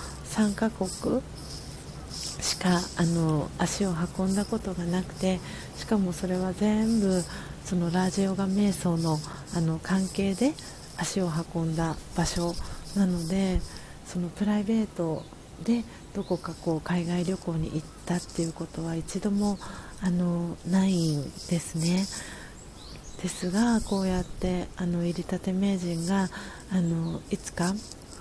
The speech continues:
世界の人にも広がっていったらいいな、なんて、そんな風に漠然と思っていて、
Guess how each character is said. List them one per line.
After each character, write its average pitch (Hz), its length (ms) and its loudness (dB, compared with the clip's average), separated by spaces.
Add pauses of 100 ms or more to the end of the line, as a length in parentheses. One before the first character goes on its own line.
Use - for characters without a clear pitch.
(200)
世 - 160 0
界 175 240 2
の 165 140 0
人 202 260 -4
に 196 160 2
も 165 220 0 (340)
広 190 260 4
が 190 100 2
っ 185 40 -2
て 202 240 2
い 233 40 6
っ - 20 0
た 226 200 0
ら 202 140 2
い 240 160 4
い 226 40 4
な、 233 220 6
な 196 160 4
ん 170 80 -2
て、 175 100 -4
そ 226 160 0
ん 247 80 4
な 285 80 2
風 277 240 2
に 208 120 4
漠 180 280 0
然 226 260 4
と 220 220 2 (520)
思 214 220 8
っ 202 40 4
て - 240 0
い 160 60 2
て、 175 300 2